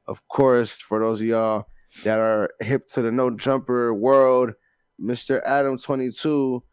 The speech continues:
host and, I guess you could say,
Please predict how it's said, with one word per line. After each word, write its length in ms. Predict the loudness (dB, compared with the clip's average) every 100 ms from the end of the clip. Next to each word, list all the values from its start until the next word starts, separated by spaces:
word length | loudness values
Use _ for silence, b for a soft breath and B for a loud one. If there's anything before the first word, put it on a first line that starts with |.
| _ _ _
host 600 | -4 0 2 0 -4 -14 _ -10
and, 560 | -6 -4 -4 -4 -4 -2
I 160 | -2
guess 220 | -4 -2
you 60 | 0
could 100 | 0
say, 520 | 0 -2 0 -2 -2